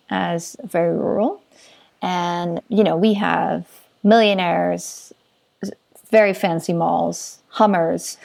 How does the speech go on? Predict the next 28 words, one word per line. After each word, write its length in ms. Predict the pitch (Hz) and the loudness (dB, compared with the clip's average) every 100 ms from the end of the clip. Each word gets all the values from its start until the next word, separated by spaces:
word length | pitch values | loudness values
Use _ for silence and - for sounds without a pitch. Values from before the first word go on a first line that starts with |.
| - | -6
<laughs> 480 | 190 - - _ _ | -6 -4 -14 _ _
two, 340 | - 190 165 - | 2 4 4 -2
I 100 | 170 | -4
think, 320 | 165 165 - _ | -4 -8 -10 _
two 260 | - 190 202 - | -2 -2 -2 -6
Hummers. 420 | 170 170 190 - - | -4 -2 -4 -6 2
But 160 | 214 | 4
we 160 | 233 220 | 6 6
also, 420 | 208 - 196 196 | 4 4 4 4
yeah, 300 | 190 226 170 | 2 0 2
we 160 | 175 185 | 0 0
also 240 | 185 180 | 0 -4
have, 460 | 175 175 175 175 170 - | -4 -4 -4 -6 -10 -10
you 140 | - 208 | -2 -2
know, 180 | 170 180 | -2 -2
poverty 520 | 302 330 226 180 - - | 0 2 2 0 -2 -4
and 140 | 180 | -4
we 100 | 180 | -2
have 460 | 175 175 170 175 165 - _ _ | -4 -6 -6 -8 -10 -16 _ _
hunger. 500 | - 214 190 170 185 208 _ | -4 0 0 0 -4 -10 _
And 600 | 214 202 202 202 202 196 _ _ _ _ | 0 2 2 2 0 -4 _ _ _ _
one 520 | 196 196 208 220 220 | -6 -2 0 2 2
of 120 | 226 214 | 0 0
the 120 | 208 | -2
things 920 | - - 196 185 185 185 185 175 - | -4 -2 0 2 0 0 -2 -6 -8
that 300 | 175 175 - | -6 -6 -8
I 120 | 175 | -10
think 580 | - - 185 175 165 - | -10 -6 -4 -2 -6 -16